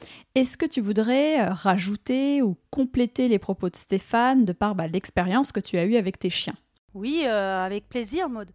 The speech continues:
Speaker 2: Stéphane vous l'a expliqué, c'est un chien effectivement dynamique.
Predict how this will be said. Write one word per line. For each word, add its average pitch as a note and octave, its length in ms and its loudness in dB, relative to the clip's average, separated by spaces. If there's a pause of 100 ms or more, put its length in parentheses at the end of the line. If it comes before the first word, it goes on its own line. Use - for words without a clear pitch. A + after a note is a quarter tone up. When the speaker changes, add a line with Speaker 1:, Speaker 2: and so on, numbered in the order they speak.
Speaker 2:
Stéphane F4+ 400 -2
vous C4+ 80 -4
l'a A#3 80 0
expliqué, C#4+ 560 -6
c'est - 260 -10
un A3 80 -6
chien C#4+ 240 -4
effectivement A3+ 640 -8 (240)
dynamique. A3 720 -8